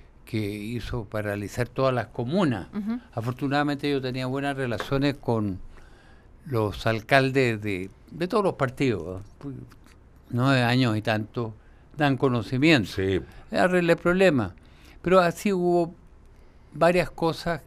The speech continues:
Speaker 1: que había, como dijo Raquel Correa en alguna oportunidad en el Mercurio, hay dos almas en la moneda.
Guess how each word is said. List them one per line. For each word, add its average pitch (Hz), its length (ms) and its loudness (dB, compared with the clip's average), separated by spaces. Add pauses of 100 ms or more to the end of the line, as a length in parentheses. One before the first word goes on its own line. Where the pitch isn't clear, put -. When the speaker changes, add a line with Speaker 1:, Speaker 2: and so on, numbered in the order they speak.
Speaker 1:
que 131 360 -2
había, 147 640 -8 (1400)
como 127 300 -6
dijo 135 280 -4
Raquel 127 340 -6
Correa 131 360 0
en 131 100 -4
alguna 123 360 -4
oportunidad 120 540 -6
en 123 60 -4
el 123 80 -2
Mercurio, 127 500 -4
hay 135 140 -4
dos 131 320 -4
almas 135 360 4
en 110 100 -2
la 104 60 -4
moneda. 92 440 -6